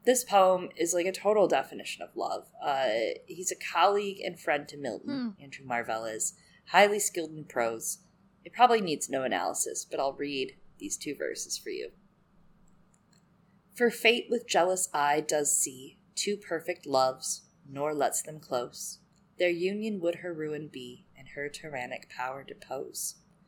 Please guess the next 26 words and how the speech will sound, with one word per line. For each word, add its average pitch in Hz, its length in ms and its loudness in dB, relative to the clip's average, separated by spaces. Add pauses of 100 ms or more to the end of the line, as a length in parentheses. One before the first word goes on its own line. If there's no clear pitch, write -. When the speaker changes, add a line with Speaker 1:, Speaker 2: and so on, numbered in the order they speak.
(360)
Speaker 1:
And 214 200 2
therefore 233 540 6
her 220 100 2
decrees 214 500 -2
of 220 100 -6
steel 143 600 -4
us 156 260 4
at - 80 -8
the 185 100 -4
distant - 540 0
poles 139 440 -2
have 143 260 -4
placed. - 640 -2 (800)
Though 175 220 8
love's 165 440 8
whole 175 280 -2
world 143 400 0
on 135 180 -4
us - 300 -2
doth 123 380 -4
wheel, 113 360 -8 (400)
not 139 240 0
by 143 160 4
themselves 143 760 -6
to - 160 -18
be 107 360 -12